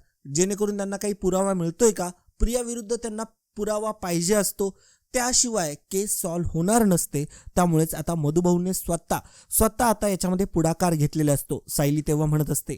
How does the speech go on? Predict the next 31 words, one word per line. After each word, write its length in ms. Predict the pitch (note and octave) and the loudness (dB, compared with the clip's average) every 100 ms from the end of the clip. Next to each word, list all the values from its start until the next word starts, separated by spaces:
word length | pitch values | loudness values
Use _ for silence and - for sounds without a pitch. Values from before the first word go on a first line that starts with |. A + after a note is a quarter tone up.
| - C3+ | -10 -6
"नाही, 180 | D3 | -2
नको, 280 | D#3 D3+ E3 | 0 0 0
नको, 300 | D3+ D3 D#3 - - - F3 | -2 -2 -4 -4 -14 -12 -8
काही 120 | F3 | -6
प्रॉब्लेम 400 | E3+ D#3 F3 F3 | -4 -4 -4 -2
झाला 240 | E3+ E3+ | -2 -2
तर, 180 | D#3+ E3 D#3 _ - | -2 -6 -6 _ -6
रविराज 400 | F3 F#3 F#3+ F3+ | -2 -2 -2 -6
काकांनी 380 | F#3+ F3+ G#3 A3 | -8 -10 -10 -10
आत्ताच 420 | E3 - A#3+ A#3+ | -12 -10 -8 -6
तर 40 | B3 | -4
नोटीस 380 | A#3 G3+ G#3+ - | 0 2 2 2
पाठवली 480 | F#3 F#3+ F#3 F3 | 4 4 4 2
आहे." 80 | D#3+ - _ _ | 0 -4 _ _
त्यावरती 560 | D3+ C#3+ D3 D3 C#3+ D#3 - | -2 0 -2 -4 -6 -6 -6
अर्जुन 300 | C#3 C#3+ D3 | -4 -2 -2
म्हणत 180 | D3 | -2
असतो 240 | D3 - D#3 | -4 -4 -6
की, 140 | F3+ | -4
"ते 100 | G3 | -8
कोर्टात." 440 | G#3 G3 E3+ F3+ D3 - _ - | 0 2 4 2 -2 -6 _ -14
आता 280 | E3 - C4 | -8 -4 -2
मात्र 420 | A#3 A3+ G3+ G3 - _ | -2 -2 -2 -2 -6 _
समोरासमोर 680 | - G#3 A3 A#3 - G#3+ G#3 | -4 0 0 0 0 0 0
या 160 | G3+ F#3 | 0 -2
गोष्टी 360 | F3 F3 - G3 | 0 -2 -2 -6
आता 340 | E3+ - F3+ | -6 -8 -10
काही 180 | F3 F3+ | -8 -6
मायने 320 | E3 D3+ F#3 | -6 -4 -4
नाही 200 | G#3 G3 | -2 -2
राखत 360 | E3+ - E3+ | -2 -4 -8